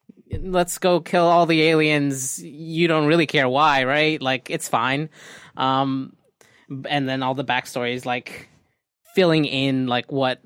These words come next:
any of these N P Cs are actually thinking, like, things that you barely get in any sort of, in cutscenes or anything like that. Like, it was, it was two separate worlds,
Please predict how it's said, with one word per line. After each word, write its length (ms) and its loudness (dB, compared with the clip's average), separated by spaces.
any 220 -2
of 100 -2
these 140 -4
N 100 -6
P 120 -8
Cs 200 -4
are 80 -2
actually 340 -2
thinking, 600 -2
like, 440 -2
things 220 0
that 160 -2
you 220 -2
barely 500 -2
get 380 -2
in 340 -6
any 240 -8
sort 220 -6
of, 60 -8
in 260 -10
cutscenes 500 -6
or 40 -6
anything 280 -8
like 160 -12
that. 160 -6
Like, 340 -16
it 120 -4
was, 220 -8
it 100 2
was 140 2
two 140 2
separate 280 -2
worlds, 480 -8